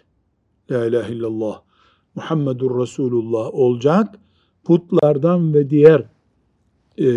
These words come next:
tapınılan şeylerden arınmış olacak. Yani hem putunu saklıyor hem de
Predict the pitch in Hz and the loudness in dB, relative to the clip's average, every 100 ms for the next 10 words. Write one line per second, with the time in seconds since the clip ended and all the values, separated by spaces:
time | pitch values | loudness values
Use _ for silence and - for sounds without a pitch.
0 | 117 117 117 - - _ - 135 151 143 | 0 -2 -4 -10 -14 _ -4 -2 2 4
1 | 143 143 139 - 131 131 127 123 196 208 | 4 4 2 4 4 6 4 4 4 2
2 | - _ _ _ - 135 147 143 151 139 | -6 _ _ _ -2 2 4 4 2 2
3 | 143 113 104 92 - _ _ _ _ _ | 0 0 -6 -14 -18 _ _ _ _ _
4 | _ _ _ _ _ _ _ _ _ _ | _ _ _ _ _ _ _ _ _ _
5 | _ - 135 123 127 214 185 147 - _ | _ 0 2 0 2 4 2 -2 -18 _
6 | _ _ _ - 147 185 196 196 190 185 | _ _ _ -2 2 4 4 4 2 2
7 | 196 196 220 226 _ _ _ _ _ _ | 4 6 6 2 _ _ _ _ _ _
8 | - 214 196 170 214 220 | -2 2 4 4 2 0